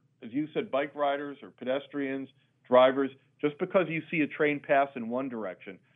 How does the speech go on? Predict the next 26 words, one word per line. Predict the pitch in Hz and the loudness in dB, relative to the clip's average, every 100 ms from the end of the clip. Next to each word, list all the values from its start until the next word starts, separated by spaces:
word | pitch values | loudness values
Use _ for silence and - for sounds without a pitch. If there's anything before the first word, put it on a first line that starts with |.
| - | 2
doesn't | 131 127 120 | 2 4 -2
mean | 127 123 120 - _ | -2 0 -2 -6 _
that | 120 113 | -6 -2
there's | 117 110 | -4 -4
an, | 107 - _ - | -6 -10 _ -2
not | 120 113 | 2 2
another | 107 127 | 0 -2
one | 135 127 120 | -2 -4 -6
coming | - 123 110 | -4 -4 -4
in | 107 | -8
the | 104 | -4
opposite | 107 123 110 - 101 | 0 0 -2 -16 -16
direction. | 95 95 92 95 | -8 -6 -6 -8
So | - 101 | -6 -6
it's | - | -2
not | 120 127 123 - _ | 2 2 2 -8 _
a | 104 - | -12 -8
situation | 127 113 113 113 107 | -6 -2 0 -2 -4
where, | 104 107 | 0 4
oh, | 139 143 135 | 4 4 0
the, | 107 104 _ | -4 -12 _
the, | 101 98 95 | -18 -18 -12
the, | 104 101 - 113 - | -10 -10 -6 -8 -4
uh, | 98 101 - _ _ - | -2 -2 -4 _ _ -2
mast | 117 147 160 | 4 4 4
arms | 135 107 98 | 2 0 0